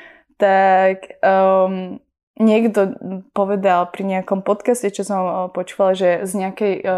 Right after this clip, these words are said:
z jeho nevýhody urobil výhodu. A mne sa to nejak ako keby v tej hlave zakorenilo a som bola také, že ty kokos, že musím proste niečo s tými <laughs> rukami urobiť, nemôžu mi len tak visieť pri tele.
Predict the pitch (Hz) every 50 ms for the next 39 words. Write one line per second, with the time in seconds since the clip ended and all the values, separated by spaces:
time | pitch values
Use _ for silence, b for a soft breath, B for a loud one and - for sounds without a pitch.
0 | 180 180 180 180 175 190 185 190 190 185 180 180 196 190 185 185 196 202 196 185
1 | 180 185 185 180 170 170 170 175 170 175 170 175 170 165 175 180 170 175 170 165
2 | b b b b b 180 196 202 190 - 240 220 - 220 208 214 208 214 214 208
3 | 202 202 - 214 208 - 220 214 202 214 208 208 208 196 - - - 208 180 -
4 | _ 202 202 196 196 190 202 196 180 180 180 180 185 180 180 180 196 185 196 170
5 | - - 202 185 180 190 196 202 214 226 233 233 202 185 180 185 - b b b
6 | b b b b b - - 202 196 190 190 190 - 185 185 - 202 202 190 185
7 | 196 190 175 180 180 185 185 b b b b b b b b b b - - 196
8 | 185 190 170 170 - 180 180 185 190 185 190 196 208 226 226 - 269 247 226 208
9 | 214 208 214 - - - - 214 208 202 202 202 196 196 - 214 233 - 269 302
10 | 294 294 262 262 226 269 294 - - 254 262 240 320 285 - 208 233 214 196 196
11 | 196 214 208 190 196 202 - 233 190 180 175 180 196 - 196 196 185 165 160 160
12 | - 175 170 165 - - 202 196 - - 156 151 156 233 240